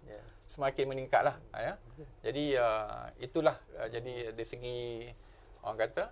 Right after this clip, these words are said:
Speaker 2: ah, remuneration lah, kan,
Speaker 1: Ya,
Speaker 2: yang
Speaker 1: betul,
Speaker 2: boleh didap-,
Speaker 1: betul, betul.
Speaker 2: diperolehi daripada industri maritime. Dah banyak soalan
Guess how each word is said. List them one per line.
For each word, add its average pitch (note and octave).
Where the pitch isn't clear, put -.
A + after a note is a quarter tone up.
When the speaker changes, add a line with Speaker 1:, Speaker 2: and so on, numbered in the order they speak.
Speaker 2:
ah, G#2+
remuneration D#3
lah, E3
kan, D#3+
Speaker 1:
Ya, A#2
Speaker 2:
yang A#2+
Speaker 1:
betul, B2+
Speaker 2:
boleh C#3+
didap-, B2
Speaker 1:
betul, A2+
betul. A#2+
Speaker 2:
diperolehi B2
daripada A2+
industri A2
maritime. A2
Dah A2
banyak C#3+
soalan F3+